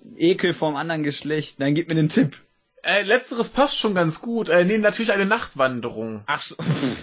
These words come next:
Speaker 1: Ich hab gedacht, du sagst jetzt Nacht-, Nacktwanderung.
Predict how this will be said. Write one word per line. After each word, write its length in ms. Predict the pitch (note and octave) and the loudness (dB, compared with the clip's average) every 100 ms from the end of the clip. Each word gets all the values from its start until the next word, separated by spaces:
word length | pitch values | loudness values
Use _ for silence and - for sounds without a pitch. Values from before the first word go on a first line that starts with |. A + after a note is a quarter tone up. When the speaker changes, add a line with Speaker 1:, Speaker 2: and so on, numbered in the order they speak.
| - - - E3 G3+ A#3 D#3+ | -14 -12 -6 -6 -6 -8 -6
Speaker 1:
Ich 80 | - | -2
hab 120 | D#3+ | -2
gedacht, 300 | - D3+ D3 - - - A3+ F3 - - | 0 -2 -2 -6 -10 -6 -6 -6 -12 -12
du 180 | C#3 | -8
sagst 260 | B2+ D3 F3+ | -4 -4 -2
jetzt 180 | D3 C3+ | -4 -2
Nacht-, 400 | C3+ C#3+ - - | -2 -2 -6 -6
Nacktwanderung. 1120 | C#3+ D3 - B2+ A#2 A#2 A#2 A2 A#2+ A#2+ - | -4 -4 -6 -10 -8 -8 -8 -10 -10 -12 -14